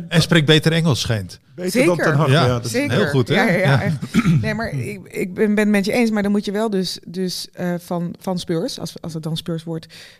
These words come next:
Speaker 3: ehm, de vrijheid krijgen, budget krijgen om dingen in te vullen. Ten Hag heeft natuurlijk ook wel een aantal dingen geëist voor zijn aantreden, dat hij, eh,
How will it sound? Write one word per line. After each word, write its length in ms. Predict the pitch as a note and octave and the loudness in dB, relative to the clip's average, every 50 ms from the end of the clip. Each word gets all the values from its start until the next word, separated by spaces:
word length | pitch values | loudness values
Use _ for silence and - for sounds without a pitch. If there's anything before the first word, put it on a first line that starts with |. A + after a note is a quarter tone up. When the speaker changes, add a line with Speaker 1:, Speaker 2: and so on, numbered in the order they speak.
| _ _ | _ _
Speaker 3:
ehm, 500 | - E3+ E3 D#3+ E3 D#3+ E3 E3 E3 E3+ - - _ _ _ _ _ _ _ | -6 -4 -2 0 0 0 -2 -4 -4 -6 -8 -12 _ _ _ _ _ _ _
de 120 | - F3 | -14 -8
vrijheid 360 | - F#3+ F#3+ F#3+ F#3+ F3+ - | -4 -2 0 0 0 -2 -4
krijgen, 500 | - - F#3 E3 F3+ F3+ - F#3 F#3 F#3 - _ _ | -4 -4 -4 -2 -4 -4 -4 -6 -6 -6 -8 _ _
budget 400 | - F3+ G3+ D#3+ F#3+ G#3 G3 F#3+ | -6 -4 -2 0 0 0 0 -2
krijgen 600 | - - F#3+ F#3 E3+ F#3 F3+ - F#3+ F3+ F#3 F#3 - _ _ _ _ _ _ _ _ | -4 -6 -4 -4 -2 -4 -4 -6 -6 -8 -8 -8 -12 _ _ _ _ _ _ _ _
om 300 | _ G3+ G3 F#3+ G3 F#3+ - _ _ _ _ _ _ _ _ _ _ _ _ _ _ _ _ | _ -6 -4 -4 -4 -6 -8 _ _ _ _ _ _ _ _ _ _ _ _ _ _ _ _
dingen 260 | _ G3 G#3 G3+ F#3+ | _ -4 -4 -2 -2
in 80 | G#3+ A#3+ | -4 -6
te 80 | A3+ | -6
vullen. 180 | F#3 F#3 D#3+ - | -6 -6 -6 -4
Ten 120 | - E3+ | -4 -2
Hag 120 | F3 E3+ E3 | -2 -2 -2
heeft 160 | F#3+ F#3 - | -2 -4 -4
natuurlijk 320 | G3+ F3+ G#3+ G#3+ - - | -4 -6 -6 -4 -4 -4
ook 80 | A#3 A#3+ | -4 -2
wel 200 | A#3+ G3+ F3 - | -2 -2 -2 -2
een 60 | A#2+ | -4
aantal 220 | C3+ D#3+ D#3 D#3+ D#3+ | -4 -4 -6 -4 -4
dingen 200 | D#3+ D3+ D3+ D3 | -4 -2 -4 -4
geëist 360 | - - - D#3 D3+ - - | -6 -4 -4 -4 -6 -8 -10
voor 180 | - D#3 E3 | -10 -8 -8
zijn 140 | D#3 E3 D#3 | -6 -6 -6
aantreden, 520 | - C#3+ D#3+ D3 - D#3+ D3+ D3+ C#3+ D3 D3+ | -8 -8 -10 -10 -8 -8 -8 -8 -8 -8 -10
dat 160 | D3+ D3+ - | -10 -10 -10
hij, 300 | D#3 D3+ D3+ D#3 D#3 D3+ | -10 -8 -8 -8 -6 -6
eh, 60 | D#3 | -8